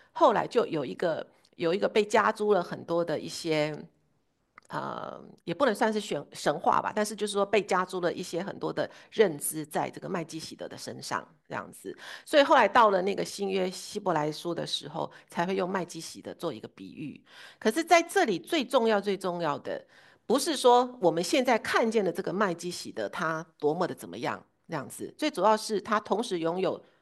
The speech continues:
王、君王和祭司的这样子的一个位分，同时拥有。也就是说，我们用我们，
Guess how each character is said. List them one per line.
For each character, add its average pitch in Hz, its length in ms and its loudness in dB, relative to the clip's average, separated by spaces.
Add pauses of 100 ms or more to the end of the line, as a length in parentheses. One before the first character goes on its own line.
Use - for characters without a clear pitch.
(180)
王、 156 480 4
君 226 200 0
王 147 320 6
和 175 240 -4 (460)
祭 240 180 -8
司 - 220 -14
的 - 260 -6 (440)
这 220 40 -2
样 156 160 2
子 - 80 -14
的 131 120 -10
一 139 80 -10
个 139 100 -10
位 151 180 -2
分， 135 240 -6 (120)
同 170 200 0
时 156 220 -6
拥 139 220 -4
有。 120 120 -2 (220)
也 208 100 0
就 339 140 2
是 330 140 -4
说， 277 340 6 (220)
我 165 100 0
们 180 100 -2
用 220 140 4
我 160 60 4
们， 156 160 -6